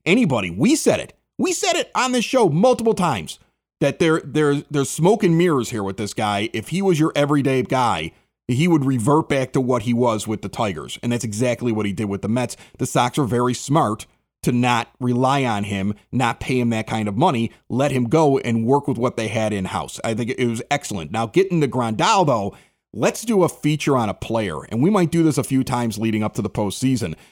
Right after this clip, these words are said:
This player being featured is brought to you by Evil Horse Brewing Company. Evil Horse is located at the end of the Dixie Highway Brewery Trail, thirteen thirty-eight Main Street in Crete, Illinois. Check them out at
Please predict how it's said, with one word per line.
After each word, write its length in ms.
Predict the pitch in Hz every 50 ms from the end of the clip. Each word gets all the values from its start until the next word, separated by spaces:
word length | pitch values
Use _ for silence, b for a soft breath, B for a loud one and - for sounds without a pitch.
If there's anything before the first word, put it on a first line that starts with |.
| b b b b
This 260 | - 160 196 190 - - - -
player 400 | - - 180 196 220 196 175 160
being 260 | 135 120 156 151 139 123
featured 420 | - - 156 160 - 160 151 127
is 80 | 127 104
brought 300 | - 120 135 139 135 -
to 60 | 143
you 40 | 123
by 200 | 127 120 120 -
Evil 300 | 143 139 135 135 123 110
Horse 240 | 113 117 117 110 95
Brewing 380 | 87 120 135 160 156 139 123
Company. 400 | 104 131 117 110 - 120 110 110
Evil 360 | - - 147 165 165 156 139 127
Horse 300 | 135 131 127 123 - - b b b b b
is 180 | - 135 113
located 540 | 123 131 135 147 160 151 - 160 151 139 135
at 60 | 127
the 160 | - 135 - 131
end 100 | 143 151
of 80 | 135
the 80 | 131 120
Dixie 300 | 135 143 - - 139 117
Highway 280 | 127 127 123 120 120
Brewery 360 | 117 104 127 135 127 120 113 104
Trail, 440 | - - 165 165 165 160 151 139 B B B B -
thirteen 340 | 170 170 165 - 165 147 131
thirty-eight 400 | - 151 143 135 131 123 120 110
Main 280 | 113 135 160 170 165
Street 340 | 156 - - 165 160 160 156 -
in 140 | 120 110 104
Crete, 340 | - - - 165 165 - -
Illinois. 720 | - 139 120 113 110 110 113 131 160 175 170 170 165 160 B B B B B
Check 220 | - - 143 -
them 180 | - 151 139 139
out 160 | 139 135 127
at 100 | 123 120